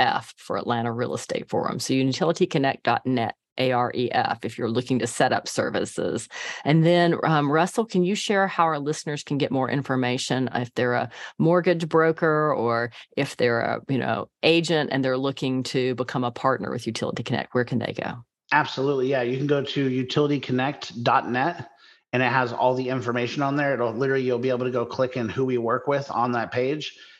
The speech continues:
Speaker 2: And you can t-, like, find the section for mortgage. You can find the section for real estate, for builders and H O As and stuff like that.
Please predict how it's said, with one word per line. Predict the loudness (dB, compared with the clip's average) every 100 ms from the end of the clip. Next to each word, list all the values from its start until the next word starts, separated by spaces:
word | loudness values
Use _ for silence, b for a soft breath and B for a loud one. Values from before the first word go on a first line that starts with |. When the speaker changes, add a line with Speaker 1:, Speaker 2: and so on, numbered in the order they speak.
| _
Speaker 2:
And | 0 0
you |
can | 0 -2
t-, | -4 -14 -6
like, | -4 -4
find | -2 -2 -2
the |
section | -2 -2 -2 -4
for | -2 -2
mortgage. | 0 0 0 -2 -4
You |
can | -6
find | -4 -4
the | -4
section | -4 -4 -4
for | -6 -4
real | 0 0
estate, | 0 -2 -2 -2 -6 B B B
for | 0 2
builders | 4 2 2 0 0 -2
and | -4 -4 -6 -6
H | -4 -2
O | 0
As | 0 0 -4
and | -4
stuff | -2 -2
like | -2
that. | 0 0